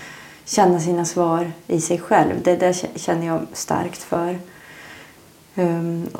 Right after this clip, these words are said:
ja, så att jag, jag har jobbat med det på olika sätt. Dels genom, dels genom att stärka föräldrar, att hitta det i sig själva. För att jag tror att om föräldrarna kan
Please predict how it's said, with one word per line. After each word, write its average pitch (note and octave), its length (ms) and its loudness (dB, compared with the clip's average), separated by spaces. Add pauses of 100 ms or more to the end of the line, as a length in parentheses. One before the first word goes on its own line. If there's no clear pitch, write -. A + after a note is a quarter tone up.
(120)
ja, F#3+ 300 4 (400)
så - 220 2
att G3 240 6
jag, F#3+ 600 6 (240)
jag E3+ 120 2
har F3+ 160 6
jobbat A3 440 8
med F#3 100 6
det E3+ 80 6
på F#3+ 120 0
olika E3+ 280 2
sätt. A3+ 340 2
Dels F3+ 480 4
genom, F3 560 2 (1160)
dels A3 320 6
genom G3+ 160 8
att G3 100 6
stärka F#3 420 4
föräldrar, A3 760 6 (580)
att - 220 2
hitta F#3+ 180 2
det F3 120 4
i E3+ 80 4
sig E3+ 180 0
själva. F3+ 520 6 (240)
För G3 160 2
att F#3+ 200 4
jag F#3 120 2
tror F#3+ 160 4
att F#3 100 2
om F3+ 120 4
föräldrarna F#3+ 680 6
kan G3 460 2